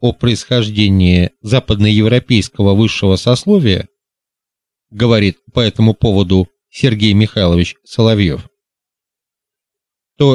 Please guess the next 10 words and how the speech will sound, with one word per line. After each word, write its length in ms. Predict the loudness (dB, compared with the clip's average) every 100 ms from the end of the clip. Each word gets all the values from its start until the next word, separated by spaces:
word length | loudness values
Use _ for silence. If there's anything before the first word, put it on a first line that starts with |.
| 0
из 200 | 0 0
одних 400 | 0 0 0 0
фамильных 600 | -2 0 2 2 0 0
имен 320 | 2 2 0 -4 _ _ _ _ _
мы 200 | 0 2
заключили 640 | 0 0 0 0 0 2
бы, 300 | 2 0 0 -2
что 260 | -4 -4 0
имеем 460 | 2 2 2 2
дело 480 | 2 0 2 0 -2